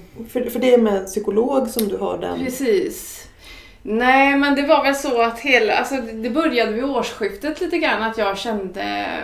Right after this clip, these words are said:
Speaker 2: mådde väldigt dåligt, eller kände ganska stark ångest. Och sen har det liksom, jag har mått lite sämre i år.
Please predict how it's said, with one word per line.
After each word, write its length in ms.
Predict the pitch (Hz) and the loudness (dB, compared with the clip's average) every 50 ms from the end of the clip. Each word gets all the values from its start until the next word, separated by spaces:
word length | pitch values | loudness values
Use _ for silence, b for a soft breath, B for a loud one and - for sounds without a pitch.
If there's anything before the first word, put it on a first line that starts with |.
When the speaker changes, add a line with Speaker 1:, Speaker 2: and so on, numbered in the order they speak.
| - - - - - - 85 - | -10 -10 -12 -14 -14 -12 -8 -4
Speaker 2:
mådde 260 | 262 269 254 208 208 | -4 -4 -2 -4 -4
väldigt 320 | 202 208 240 233 220 214 214 | -6 -2 -2 -2 -2 -2 -4
dåligt, 220 | 220 208 196 - | -4 -4 -4 -4
eller 120 | 214 208 | -6 -8
kände 260 | - - 240 214 208 208 | -6 -6 -6 -4 -4 -4
ganska 300 | 220 214 214 - 220 214 | -4 -6 -6 -8 -10 -10
stark 360 | 214 - 208 202 208 208 214 | -8 -6 -6 -6 -6 -6 -8
ångest. 320 | 214 202 202 208 208 - | -8 -8 -8 -10 -10 -10
Och 60 | 233 | -10
sen 180 | 226 240 226 226 | -8 -6 -6 -4
har 100 | 240 285 | -4 -4
det 120 | 277 269 247 233 | -4 -2 -4 -4
liksom, 380 | 233 226 - 220 208 208 208 - - - - | -6 -4 -4 -4 -4 -6 -8 -10 -12 -10 -6
jag 140 | 269 269 277 | -4 -4 -2
har 60 | 262 | -2
mått 260 | 233 233 233 - - | -2 -2 -4 -6 -8
lite 240 | 247 247 - 220 214 | -8 -6 -4 -6 -6
sämre 480 | - - 262 226 208 202 208 220 254 | -6 -4 -4 -4 -4 -4 -4 -4 -2
i 60 | 285 277 | -2 -2
år. 300 | 226 185 185 190 190 | -2 -4 -4 -6 -8